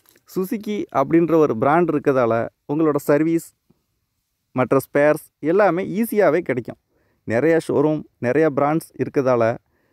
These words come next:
நமக்கு சர்வீஸ் பண்றது, ஒரு ஸ்பேர் மாத்துறது, மெயின்டெனன்ஸ் எல்லாமே ஈஸியா இருக்கும். இப்போ பார்த்தீங்கன்னா, நிறையா இதுல ஸ்பெஷல் ஆஃபர்ஸ் கொடுக்குறாங்க.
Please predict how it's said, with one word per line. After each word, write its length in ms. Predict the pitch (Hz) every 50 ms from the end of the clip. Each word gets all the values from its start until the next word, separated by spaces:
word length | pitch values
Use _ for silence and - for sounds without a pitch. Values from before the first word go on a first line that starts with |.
| _ _ _ _ _ _ _ -
நமக்கு 300 | 131 151 156 135 - 131 123 -
சர்வீஸ் 400 | - - 151 165 196 208 202 - -
பண்றது, 400 | 165 156 147 143 127 120 127 127 127 - - _
ஒரு 160 | - 131 123
ஸ்பேர் 340 | - _ - 147 156 170 170
மாத்துறது, 540 | 156 147 143 143 - - 135 135 113 120 123 120 120 - _ -
மெயின்டெனன்ஸ் 520 | 139 147 170 175 165 151 147 147 151 -
எல்லாமே 460 | - - 147 160 196 214 190 160 175 202 170 160
ஈஸியா 260 | 185 - - 147 165 165 135
இருக்கும். 260 | 120 _ - - - _ _ _ _ _ _ _ _ _ _ _ _ _ _ _ _ -
இப்போ 240 | 143 165 - - 247 233
பார்த்தீங்கன்னா, 540 | 214 202 196 - 196 190 180 156 139 127 127 127 131 - - _ _ _ _ _ _ -
நிறையா 360 | 135 156 180 208 226 233 247 233
இதுல 200 | 196 165 151 160 185 - - _ -
ஸ்பெஷல் 440 | - - - 165 170 - - 214
ஆஃபர்ஸ் 420 | 196 175 170 170 175 185 175 - -
கொடுக்குறாங்க. 460 | 156 143 135 131 131 127 120 117 120